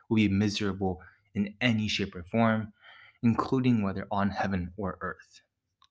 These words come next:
Some philosophers include people like Bernard Williams, who argues that hu-, human lives are based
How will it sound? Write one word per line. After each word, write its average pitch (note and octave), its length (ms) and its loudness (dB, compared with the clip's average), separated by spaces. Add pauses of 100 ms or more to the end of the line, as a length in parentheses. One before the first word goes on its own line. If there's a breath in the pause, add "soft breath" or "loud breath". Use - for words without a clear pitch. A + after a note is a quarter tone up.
(120)
Some A2 260 2
philosophers G2 800 0
include F#2 420 -2
people F#2 260 -4
like E2 260 -8 (320 loud breath)
Bernard F2+ 300 0
Williams, F2+ 640 0 (400 soft breath)
who A2+ 180 -2
argues G#2 460 2
that F#2+ 360 0 (640)
hu-, - 200 -8
human B2 400 6
lives F#2+ 480 0
are G2 140 -4
based G2 600 -2